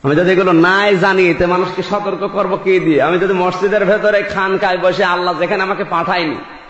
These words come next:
ওই সমস্ত জায়গায় বসে হো হো করে, আমার দায়িত্ব হবে? আল্লাহ পাঠিয়েছে জমিনে, জমিনে থাকা লাগবে, কি হচ্ছে ওইটা দেখো।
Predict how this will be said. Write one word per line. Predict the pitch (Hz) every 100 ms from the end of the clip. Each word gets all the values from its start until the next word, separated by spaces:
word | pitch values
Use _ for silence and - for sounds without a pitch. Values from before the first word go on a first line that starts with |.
| -
ওই | 156
সমস্ত | 190 196 202
জায়গায় | 170 185 180 180
বসে | 180 180
হো | 165 185 185
হো |
করে, | 202 185
আমার | 170 180
দায়িত্ব | 185 190 190
হবে? | 175 202 151 127 - - - - - -
আল্লাহ | 175 196
পাঠিয়েছে | 214 220 262 233 254
জমিনে, | 190 226 233 220 202
জমিনে | 160 247 262 269 262 254
থাকা | 170 262 269
লাগবে, | 262 262 247
কি | 247 240 254
হচ্ছে | 208 247 277
ওইটা | 233 220 226
দেখো। | 165 151